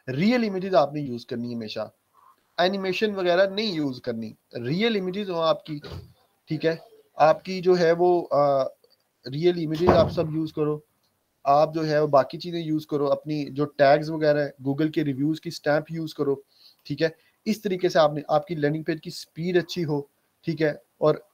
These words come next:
इस तरीके से जो है आपका पूरा वो diaspora चलेगा।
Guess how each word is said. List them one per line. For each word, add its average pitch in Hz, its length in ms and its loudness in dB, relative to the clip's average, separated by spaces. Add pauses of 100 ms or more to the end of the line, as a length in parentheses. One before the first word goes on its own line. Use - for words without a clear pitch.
(500)
इस 202 180 -2
तरीके 160 300 -2
से 156 100 0
जो 147 120 2
है 143 240 4
आपका 143 380 0
पूरा 139 360 2 (120)
वो 135 100 -2
diaspora 127 440 0
चलेगा। 113 380 -8